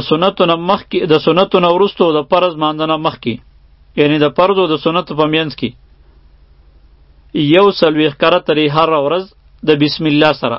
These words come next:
هر کرت دی ورسره بسم الله وایي. څلوېښت ورځې هره ورځ یو څلوېښت کرته. د سحر د سنتو د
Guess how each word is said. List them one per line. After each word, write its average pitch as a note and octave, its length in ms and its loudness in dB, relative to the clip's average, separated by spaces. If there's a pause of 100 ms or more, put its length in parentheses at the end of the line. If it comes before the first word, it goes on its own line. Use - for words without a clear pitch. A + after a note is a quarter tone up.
(120)
هر F3+ 240 2
کرت F#3 360 0
دی F3 100 0
ورسره D3+ 280 0
بسم D3+ 240 -4
الله C#3+ 260 2
وایي. A2+ 180 -6 (1300)
څلوېښت E3+ 580 2
ورځې F#3+ 360 0 (320)
هره E3+ 360 2
ورځ D3+ 220 -2
یو D#3+ 240 2
څلوېښت D3+ 420 -2
کرته. C3+ 340 0 (760)
د C#3+ 100 -2
سحر E3 400 2
د F3+ 120 0
سنتو E3+ 480 0
د D3+ 80 2